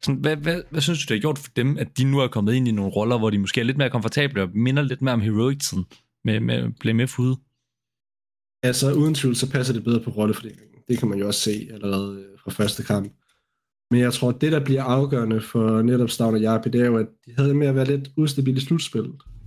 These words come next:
Speaker 2: Og det virker det også til at være mod FaZe. Så hvis de kan få ændret på det, så tror jeg, det kunne blive et rigtig godt hold. Det ser i hvert fald lovende ud. Det, det er i hvert fald det, jeg sidder og tænker med her, som eftersmag efter at have set dem spille i, øh, i Kina.
Speaker 1: Man kan jo kun håbe, at Astralis, de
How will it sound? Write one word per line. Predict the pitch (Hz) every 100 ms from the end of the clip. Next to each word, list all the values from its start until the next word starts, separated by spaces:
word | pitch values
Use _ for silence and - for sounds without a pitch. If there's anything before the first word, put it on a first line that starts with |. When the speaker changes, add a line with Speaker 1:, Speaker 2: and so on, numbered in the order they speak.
| -
Speaker 2:
Og | 117
det | 123
virker | 135 131
det | 131
også | 131
til | 135
at |
være | 123
mod | 131 123
FaZe. | - 135 135 - - _ _ _
Så | _ 120
hvis | 120
de | 127 117
kan | 127
få | 139
ændret | 135 135
på | 131
det, | 120 113
så | -
tror | - 123
jeg, |
det | 117
kunne | -
blive | - 120
et |
rigtig | 117 117 113
godt | 110
hold. | 113 135 - _ _ _
Det | 120
ser | 131
i |
hvert | 123
fald | 127
lovende | 123 131 120 113
ud. | 139 - _
Det, | 127
det | 120 113 120 - _ _ _ _ _ _ _
er | 135
i |
hvert | 135
fald | 139
det, | 143
jeg | 135
sidder | 139 127
og |
tænker | - 131 131
med | 113 113
her, | 113 107
som | - 120
eftersmag | 113 107 - 104
efter | 104 -
at |
have | 101 110
set | 113
dem | 110
spille | - 107 135 120 104 -
i, | 120 110
øh, | 110 - 113
i |
Kina. | - 110 110 113 _ _ _ _ _ _ _ _ _ _ _ _ -
Speaker 1:
Man | 113
kan | -
jo | -
kun | 139 123
håbe, | 98 107 107
at | - 98
Astralis, | - 101 101 107 -
de | - 95